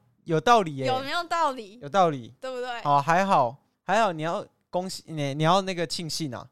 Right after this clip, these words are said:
Speaker 2: 嗯。
Speaker 1: 还好你男朋友不是这个泛性恋啊，不然这个嘴巴啊，出事的问-，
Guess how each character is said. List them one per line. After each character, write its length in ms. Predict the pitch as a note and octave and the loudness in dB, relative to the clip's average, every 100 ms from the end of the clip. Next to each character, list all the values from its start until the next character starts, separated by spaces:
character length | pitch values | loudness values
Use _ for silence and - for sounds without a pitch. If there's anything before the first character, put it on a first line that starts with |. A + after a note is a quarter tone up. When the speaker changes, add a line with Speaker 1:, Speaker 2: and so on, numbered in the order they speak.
| _ | _
Speaker 2:
嗯。 220 | G3+ F#3 G3+ | -20 -20 -6
Speaker 1:
还 160 | D#3 E3+ | -2 0
好 140 | D3 | 0
你 60 | B2+ | -4
男 120 | C3 | -8
朋 120 | D3 | -8
友 80 | C#3 | -10
不 100 | A#2+ | -12
是 140 | C#3+ | -16
这 100 | C3+ | -16
个 80 | C3+ | -14
泛 260 | B2+ D3+ C3 | -4 -2 -2
性 240 | C#3+ B2+ | -6 -12
恋 200 | B2 A#2 | -12 -14
啊， 40 | - _ _ - - - - | -18 _ _ -18 -16 -14 -4
不 80 | |
然 180 | G#3+ D#3+ | -4 -4
这 160 | - F3 | -6 -6
个 100 | E3+ | -6
嘴 220 | - B2+ | -6 -4
巴 160 | C3+ D#3 | 2 4
啊， 360 | D3+ B2 C3+ _ _ | 4 2 -4 _ _
出 220 | - G3+ | -10 -8
事 360 | G3+ - A3 F3+ | -6 -6 -4 -2
的 180 | - E3 | 0 0
问-， 320 | E3 G#3+ D#3 | -2 -8 -10